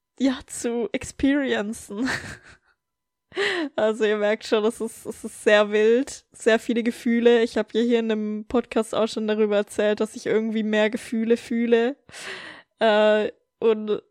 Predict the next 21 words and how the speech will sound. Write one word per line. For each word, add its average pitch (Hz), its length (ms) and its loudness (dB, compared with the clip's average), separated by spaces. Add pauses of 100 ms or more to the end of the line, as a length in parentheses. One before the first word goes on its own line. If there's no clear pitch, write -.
es 240 100 -6
ist, 233 380 -8
es 262 160 0
ist 269 140 0
wild. 269 540 2 (140)
<laughs> - 20 -2 (840)
Es 254 340 0
ist - 140 -6
schön. 214 420 2 (1400)
Genau, 202 420 0
also 208 500 -2
das 214 200 -4
vielleicht 202 340 -4
dazu, 196 400 -6
das 214 140 -12 (200)
ist - 200 -12
so 214 80 -4
der 208 120 -2
neueste, 202 600 -2
der 196 140 0
neuesten, 190 840 -6